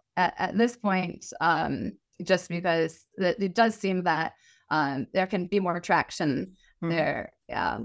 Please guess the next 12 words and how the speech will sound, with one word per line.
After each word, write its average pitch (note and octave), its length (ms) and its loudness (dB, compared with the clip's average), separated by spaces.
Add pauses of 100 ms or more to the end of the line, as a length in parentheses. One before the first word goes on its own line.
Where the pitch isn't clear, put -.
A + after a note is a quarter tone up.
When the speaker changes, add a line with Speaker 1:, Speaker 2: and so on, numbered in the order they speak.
(320)
Speaker 2:
I - 20 -2
don't A3 120 6
know G#3+ 80 6
if G3 100 -2
you've, G3+ 280 2
you've F3+ 260 0
pr-, A3 160 -2
probably F3+ 440 4
seen A#3 280 2
this, D3+ 280 -4
uh, D#3 260 2 (100)
uh, D3 380 0